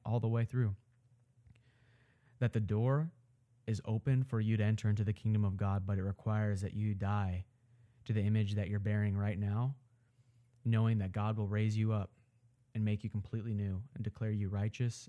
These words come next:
and holy and blameless in his eyes and give you the power to walk in the newness of life, bearing the image of God, which is the glory of God. It's the manifest, expressed power of God is the glory of God. And that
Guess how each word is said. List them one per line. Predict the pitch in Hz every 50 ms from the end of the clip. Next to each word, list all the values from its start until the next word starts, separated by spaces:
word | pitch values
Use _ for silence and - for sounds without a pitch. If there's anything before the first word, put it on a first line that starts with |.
| -
and | - 107 98
holy | 101 104 104 107 107 110 107 107
and | 104 98 92
blameless | 90 92 98 101 101 101 98 95 92 -
in | 98
his | 98 95 98
eyes | 98 95 95 92 95 104 - - _ _ _ _ _ _
and | - 113
give | 110 107
you | 107 110
the | 101 95
power | - - - 110 107 110 113 120 120
to | - - -
walk | 101 101 101 104 110 123 - - - _ _ _ _
in | - - 110
the | 104
newness | 101 101 104 107 113 110 -
of | 107 98 92
life, | 98 101 107 113 120 127 - _ _ _ _ _ _ _ _ _ _ _ _
bearing | - 107 110 113 117 113
the | 110 104
image | 107 110 110 107 101
of | 98 87
God, | - 104 98 95 92 - - - _ _ _ _ _ _ _
which | - 120 117 -
is | 110 110 110 107 110
the | - 110
glory | - 104 104 104 107 104 95
of | 90 92
God. | - - 95 90 87 90
It's | 92 -
the | - - 110 101 98 - - _ _ _
manifest, | - 101 104 110 120 127 131 120 - - 120 120 123 - - - - _ _ _ _ _ _ _ _
expressed | - - - - - - - 127 123 120 117 110 - -
power | - - 110 104 101 101 101
of | 95 98
God | 101 101 92 90 90 90 92 - _ _ _
is | - 98 90
the | 98 95
glory | - 98 95 92 95 92
of | 85
God. | - 95 90 90 90 85 - _ _ _ _ _ _ _ _ _ _ _ _ _ _
And | - 110 107
that | 107 104